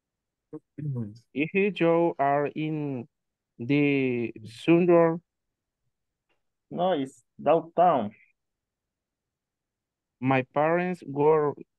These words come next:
Speaker 2: downtown, uh, but they, but they don't drive the work. They use, uh, public transportation.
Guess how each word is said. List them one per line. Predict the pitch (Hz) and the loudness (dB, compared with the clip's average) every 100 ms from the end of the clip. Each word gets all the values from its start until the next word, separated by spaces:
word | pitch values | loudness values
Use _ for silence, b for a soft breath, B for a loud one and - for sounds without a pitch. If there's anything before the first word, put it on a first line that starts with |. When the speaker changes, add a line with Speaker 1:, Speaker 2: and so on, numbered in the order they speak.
| - | -8
Speaker 2:
downtown, | 139 151 165 160 160 - - | -4 -2 -2 -2 -4 -10 -8
uh, | 135 | -6
but | 120 131 147 160 - | -2 2 2 2 -4
they, | 127 131 143 139 _ - | -4 0 0 -2 _ -12
but | 156 170 160 | -6 -2 2
they | 165 165 170 - _ _ _ _ - | 2 2 -2 -8 _ _ _ _ -8
don't | 120 151 160 151 - - _ _ - | -2 -2 -2 -6 -10 -20 _ _ -6
drive | 131 143 139 143 147 143 - | -2 0 2 0 -2 -6 -8
the | 135 139 | -4 -2
work. | 123 135 160 170 _ _ _ _ _ _ _ - | 0 0 0 -4 _ _ _ _ _ _ _ -6
They | 131 175 196 - | -2 -2 -2 -2
use, | 165 165 | -2 -2
uh, | 165 156 - _ 135 127 - | -4 -4 -6 _ -10 -10 -6
public | 160 156 151 151 - | -4 -2 -2 -4 -6
transportation. | 135 139 - 143 165 139 170 180 180 185 | -8 -6 -4 -6 -4 -4 -2 -2 -4 -4